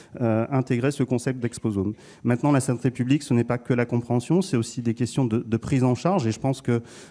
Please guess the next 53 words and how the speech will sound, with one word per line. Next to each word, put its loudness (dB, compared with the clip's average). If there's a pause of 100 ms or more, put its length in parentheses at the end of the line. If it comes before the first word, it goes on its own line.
(120)
euh, -2
on 0
a 2
parlé, -2
euh, 0 (340)
de -2
la 0
reconnaissance 0
des 0
maladies 0
professionnelles -2
avec, -4
euh, 0
le -2
dernier, 0
la 4
dernière 0
question -2
qui 0
a 4
été 2
posée, 2
mais 4
je 0
pense -2
que 2 (280)
reconnaître 2
des 2
maladies 2
comme 2
étant 2
en 4
lien 4
avec 0
une 0
activité -2
professionnelle 0 (340)
et 4
passer 2
par 0
la 2
mise 2
en 4
œuvre 2
de -2
tableaux 2
de 0
maladies 0
professionnelles -2
est 0
en 0
quelque 0
sorte -2